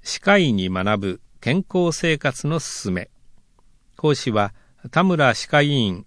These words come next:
院長、田村仁。対象は、区内在住在勤の方。定員三十五名、申し込み順です。参加費無料。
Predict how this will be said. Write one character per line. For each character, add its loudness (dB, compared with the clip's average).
院 0
長、 -6
田 0
村 2
仁。 -4
対 0
象 0
は、 0
区 -2
内 4
在 2
住 0
在 0
勤 -2
の -4
方。 -10
定 2
員 0
三 0
十 -2
五 0
名、 -4
申 -2
し -8
込 -2
み 2
順 -2
で -6
す。 -18
参 -4
加 0
費 0
無 2
料。 -6